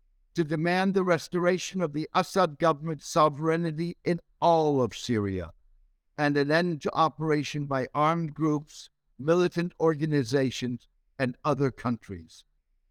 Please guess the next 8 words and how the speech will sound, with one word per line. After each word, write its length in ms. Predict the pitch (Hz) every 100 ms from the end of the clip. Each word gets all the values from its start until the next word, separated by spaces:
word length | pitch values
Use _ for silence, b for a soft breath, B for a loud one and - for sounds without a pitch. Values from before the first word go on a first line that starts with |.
| _ _ -
Mister 260 | 208 - 226
al-Assad 680 | 196 196 196 170 - 180 151
sees 440 | - 180 175 156
as 200 | - 131
foreign 380 | - 160 170 170
interference 720 | 160 151 156 165 160 165 151
the 140 | - -
presence 640 | - 175 143 120 - -